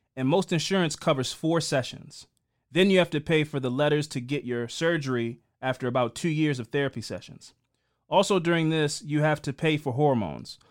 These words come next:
All of this is mostly out of pocket because insurance sees it as unnecessary. Also, and here's where Trump's crap comes in. At the beginning of your story, which is on episode thirty-one, 'cause we asked the question about what is the, he, like, rolled back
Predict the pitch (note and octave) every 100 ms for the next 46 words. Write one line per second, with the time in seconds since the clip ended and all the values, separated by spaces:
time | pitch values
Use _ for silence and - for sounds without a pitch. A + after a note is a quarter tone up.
0 | _ - E3+ G3+ E3+ F3 E3+ D3 C#3+ D#3
1 | D#3+ D3+ C3+ - C3+ B2+ B2 C3 B2+ A#2
2 | A#2 D3 C#3+ C3+ - C3 B2+ B2 A2+ A2
3 | A2 G2+ - - E2 A1 D#3+ _ _ _
4 | _ _ _ _ _ _ _ _ _ -
5 | G#3 A#3 - C3+ B2 - _ C3+ C3 F#3+
6 | G#3 E3 E3 C#3+ C3+ - F#3 E3 - -
7 | D#3+ - - G#2+ F#2+ F2 - _ _ _
8 | _ - D#3 C#3+ C#3+ B2+ A3+ C4 G#3+ F3+
9 | D#3+ F#3 D#3+ A#2+ A2+ A2+ A#2 A#2 - A2
10 | A2+ G#2+ A2 F#2 F#2 - A#2 B2+ A#2+ A#2+
11 | C#3 B2+ B2+ A2 A2 G2+ - _ _ A#2
12 | F#3+ A3 G#3 D3 D#3 A#2+ F3 E3 C#3+ B2
13 | C#3+ D3 B2+ C#3 C#3+ C#3 -